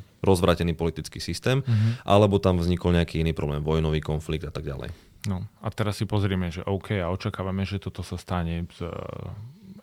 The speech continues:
Speaker 2: eurom, očakávame, že sa to stane z U S A.
Speaker 1: No áno, pretože teraz, e, samozrejme, <laughs> najnovšie počúvame o tom, že padne euro a padne aj dolar. A to som sa dneska dočítal špeciálne,
Speaker 2: Mhm.
Speaker 1: že,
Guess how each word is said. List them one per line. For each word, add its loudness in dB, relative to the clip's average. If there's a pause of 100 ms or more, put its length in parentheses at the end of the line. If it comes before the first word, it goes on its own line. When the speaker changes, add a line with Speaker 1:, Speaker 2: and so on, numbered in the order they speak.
Speaker 2:
eurom, 2
očakávame, -4
že -6
sa -6
to -8
stane -4
z -10 (420)
U 2
S 0
A. 2 (340)
Speaker 1:
No 0
áno, 4
pretože 0
teraz, 2
e, 0 (220)
samozrejme, 0
<laughs> -2
najnovšie 4
počúvame 0
o 2
tom, -2
že 0
padne 0
euro 2
a 4
padne 0
aj -2
dolar. 2 (440)
A -2
to -2
som -2
sa -2
dneska -2
dočítal 0
špeciálne, 2
Speaker 2:
Mhm. 6
Speaker 1:
že, 4